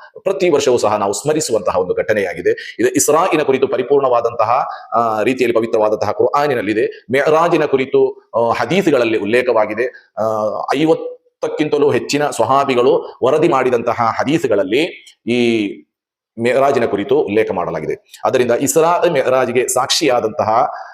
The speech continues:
ಆ, ತಿಂಗಳಾಗಿದೆ ಪವಿತ್ರವಾದಂತಹ ರಜಬ ತಿಂಗಳು.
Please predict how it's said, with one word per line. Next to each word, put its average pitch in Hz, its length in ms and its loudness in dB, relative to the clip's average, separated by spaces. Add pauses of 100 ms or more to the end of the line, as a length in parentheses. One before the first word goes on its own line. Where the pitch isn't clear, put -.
ಆ, 113 220 2
ತಿಂಗಳಾಗಿದೆ 131 600 0
ಪವಿತ್ರವಾದಂತಹ 104 840 0
ರಜಬ 117 200 0
ತಿಂಗಳು. 87 440 -4